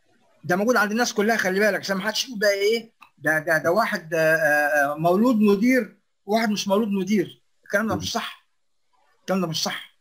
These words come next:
Speaker 1: عندك أي إنسان عنده ال-، ال-، ال-، ال-، ال-، ربنا خلقه التالنت بتاع المدير جواه، المهم هو
Speaker 2: مم.
Speaker 1: طوره بقى ولا ما طوروش، استفاد
Speaker 2: مم.
Speaker 1: منه ولا ما استفادش بيه،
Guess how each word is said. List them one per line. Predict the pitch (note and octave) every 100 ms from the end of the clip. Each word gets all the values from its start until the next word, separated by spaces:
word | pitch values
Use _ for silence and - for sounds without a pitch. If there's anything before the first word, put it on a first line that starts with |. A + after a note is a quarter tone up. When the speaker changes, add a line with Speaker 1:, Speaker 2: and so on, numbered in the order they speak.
| _ _ _ _ -
Speaker 1:
عندك | E3+ A#3 G3 - - _ - _ -
أي | A3 A#3
إنسان | G3 - A3
عنده | F3 A3 G#3+ G#3 F#3+
ال-، | C#3+ _
ال-، | D3 C3 C#3 C#3
ال-، | A#2 A#2 - B2 B2
ال-، | B2 - _ _ _ _ B2+
ال-، | C3 - C#3
ربنا | C#3 F#3 G3
خلقه | - G#3+ A#3+ G#3 - _ _ _ -
التالنت | D3+ - A#3 A#3+ A#3+ A3 - -
بتاع | C#3 F#3 E3+
المدير | E3+ E3+ F#3 G#3
جواه، | F3 E3+ F3+ D#3+ - _ _ _ _ -
المهم | E3 G3 B3+
هو | A#3+
Speaker 2:
مم. | A3+
Speaker 1:
طوره | - G#3 A#3+ A3
بقى | A3
ولا | G#3
ما | F3
طوروش، | D#3+ D#3+ D#3 E3 - - - _ _ _ _ _ _
استفاد | - F3+ A3+ G3
Speaker 2:
مم. |
Speaker 1:
منه | A#3+ A3+
ولا | F#3
ما |
استفادش | F3 E3 F3+ F#3+ D#3+
بيه، | D#3 F3 D#3+